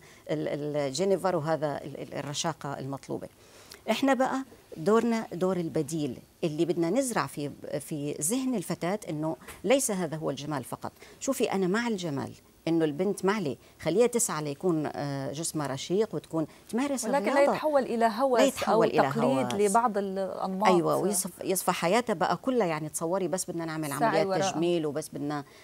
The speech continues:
Speaker 1: آه، نبحث مين الأجمل وأنه الأنف الأفضل وأنه ال-، هذا ال-، ال-، الخطأ في، آه، توجيه الجمال.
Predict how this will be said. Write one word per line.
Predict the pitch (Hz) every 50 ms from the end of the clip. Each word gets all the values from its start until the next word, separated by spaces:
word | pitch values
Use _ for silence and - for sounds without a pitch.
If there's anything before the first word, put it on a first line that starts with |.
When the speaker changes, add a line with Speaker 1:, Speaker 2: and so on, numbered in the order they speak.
| - -
Speaker 1:
آه، | - 151 156 151 147 - -
نبحث | 160 175 160 - - 180 156 - 170
مين | 170 175 165
الأجمل | 156 147 - - 190 170 160 175 175 170 156
وأنه | 156 151 - 160 160 156 151
الأنف | 147 143 - - 170 165 151 -
الأفضل | 165 156 - - - - - 165 160 165
وأنه | 160 - 143 147 151 151 147 - - - - - -
ال-، | 151 147 - 180
هذا | 185 226 247 220 220
ال-، | 208 185 - -
ال-، | 160 156 151 151 151 147 143 - - -
الخطأ | 151 143 - 214 214 - - -
في، | - - - 170 165 156 160 180 - - - - - -
آه، | - 147 143 143 139 139 - _
توجيه | - 151 147 143 139 202 240 226
الجمال. | 202 165 131 135 135 123 104 -